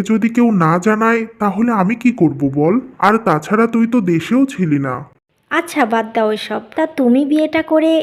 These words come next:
Speaker 2: হ্যাপি আছো তো?
Speaker 1: হ্যাঁ, হ্যাপি তো থাকবই। আমার পাঁচ বছরের ভালোবাসা পূর্ণতা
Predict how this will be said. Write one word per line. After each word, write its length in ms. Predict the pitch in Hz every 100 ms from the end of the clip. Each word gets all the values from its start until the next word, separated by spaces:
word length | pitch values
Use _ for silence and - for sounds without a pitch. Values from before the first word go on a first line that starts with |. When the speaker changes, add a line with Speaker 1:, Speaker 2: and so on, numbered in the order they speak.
| 277 -
Speaker 2:
হ্যাপি 340 | 220 214 262 277
আছো 180 | 277 339 339
তো? 100 | 359 208 - _ - -
Speaker 1:
হ্যাঁ, 320 | 202 214 165 147 156 -
হ্যাপি 240 | 165 185 180
তো 60 | 220 -
থাকবই। 500 | 170 156 156 147 139 - - 156
আমার 200 | 160 180 175 -
পাঁচ 220 | 160 160 165 156
বছরের 440 | 156 - 196 214 214 165
ভালোবাসা 440 | 160 165 180 214 208
পূর্ণতা 400 | 175 160 160 160